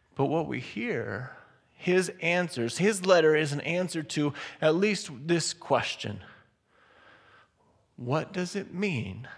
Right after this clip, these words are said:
to be the church? What does it mean to be the ecclesia, the gathering, in this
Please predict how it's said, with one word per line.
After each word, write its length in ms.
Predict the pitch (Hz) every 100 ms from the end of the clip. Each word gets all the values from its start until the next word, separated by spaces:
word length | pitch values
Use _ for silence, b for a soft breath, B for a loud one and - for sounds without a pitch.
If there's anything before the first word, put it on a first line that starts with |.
| - _ b b b b _
to 100 | 143
be 100 | 175
the 100 | 185
church? 600 | - 226 - - - - _ _ _ _ -
What 160 | 226
does 160 | 285 269
it 40 |
mean 200 | 240 233
to 80 | 208
be 100 | 196
the 260 | 196 202 165 - -
ecclesia, 800 | 170 - - 233 220 131 82 - 139
the 80 | 190
gathering, 800 | 180 196 202 226 185 139 131 127 B 165
in 300 | 220 202 190
this 380 | 190 262 -